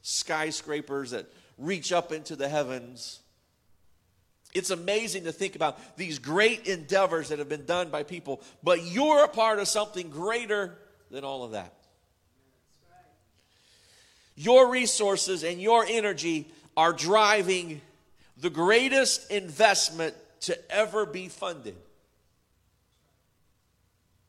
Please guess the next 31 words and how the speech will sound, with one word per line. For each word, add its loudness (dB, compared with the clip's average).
You -16
go 0
through -4
the -8
drive-through -2
at -2
a -6
fast -4
food -8
restaurant -6
and -12
they'll -8
ask -8
you, -16
"Would -16
you -10
like -8
to -20
donate -8
a -10
dollar?" -6
If -20
you -18
want -12
to -10
help -6
your -12
community, -16
it'd -18
be -12
a, -12